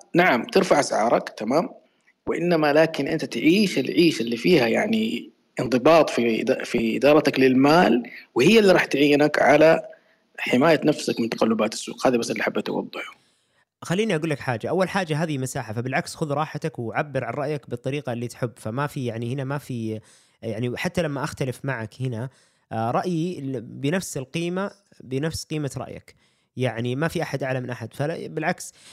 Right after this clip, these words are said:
Speaker 2: أنا أعتقد اللي أنت تقصده مش السمبلسيتي، تقصد المينيماليزم أو تقصد إنه المنطقية.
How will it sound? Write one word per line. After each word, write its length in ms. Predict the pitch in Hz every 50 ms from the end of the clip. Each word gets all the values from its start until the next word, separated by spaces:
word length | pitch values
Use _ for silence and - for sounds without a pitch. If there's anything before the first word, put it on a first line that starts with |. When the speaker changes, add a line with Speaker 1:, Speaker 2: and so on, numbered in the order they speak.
| - - -
Speaker 2:
أنا 120 | 156 160 175
أعتقد 300 | 170 196 214 - 202 170
اللي 140 | 165 156 180
أنت 120 | 190 175
تقصده 360 | 156 196 180 - 175 156 151
مش 160 | 151 175 -
السمبلسيتي، 560 | 190 - - 143 135 131 139 - - 117 120 117
تقصد 320 | 131 156 - - 151 139
المينيماليزم 680 | 135 131 135 156 156 143 131 120 113 - 113 120 143 175 _ _ _ _ _ _ _ _ -
أو 140 | 127 135 143
تقصد 400 | 143 175 170 - - 180 165 -
إنه 360 | - 143 143 143 147 151 -
المنطقية. 800 | 143 139 139 139 135 - - - 151 127 95 85 85 - _